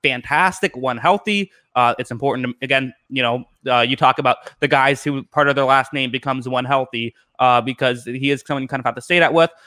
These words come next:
Alexander Mattison, very good too. Uh, I think if they are both healthy, this is a ten situation, but c-, because of Cook's injury, I am knocking them down a point. They get a nine for me.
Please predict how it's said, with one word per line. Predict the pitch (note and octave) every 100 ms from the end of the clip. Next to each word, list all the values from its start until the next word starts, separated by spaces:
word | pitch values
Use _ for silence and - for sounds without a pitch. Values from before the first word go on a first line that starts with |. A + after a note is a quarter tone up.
| -
Alexander | - A#3+ G#3 F#3+
Mattison, | D#3 D#3 D3+ D3+
very | D3 C#3+
good | C3 C3+ A#2 _
too. | - F#3 F#3 F#3 _ _ -
Uh, | D3 C#3+
I | A3+
think | D4+
if | C#4
they | G#3
are | D3
both | B2 D#3+ -
healthy, | C#3+ G3 C3
this | C3+ C#3+
is | C3+ A#2
a | C3
ten | - - D3+ D3+ B2 A#2+ _ _ _
situation, | - D3 C#3 C3+ F#3 - B2
but | C3+ C3+ C3 C3 _ -
c-, | - _ -
because | E3 F3 G#3+
of | G3
Cook's | G3+ -
injury, | G3 G3 G3+ G3 C#3
I | C#3
am | D3+ C#3+
knocking | C#3+ D3+ D#3
them | C#3+
down | C#3+ C3 A#2+
a |
point. | - F3+ E3+ D3
They | C#3+
get | C3+
a | B2+
nine | A#2+ A#2
for | -
me. | E2 -